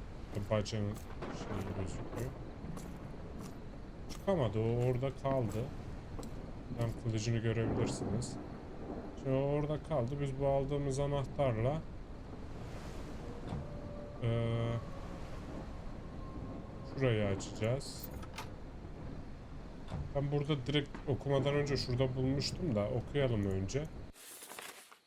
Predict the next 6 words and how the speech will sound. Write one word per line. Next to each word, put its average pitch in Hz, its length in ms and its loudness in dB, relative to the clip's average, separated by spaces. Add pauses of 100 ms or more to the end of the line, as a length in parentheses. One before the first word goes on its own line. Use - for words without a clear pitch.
(220)
Bunda 156 220 4
da 151 200 0
diyor 170 340 6
ki - 480 2 (100)
işte - 560 2
menekşelerin, 143 1000 6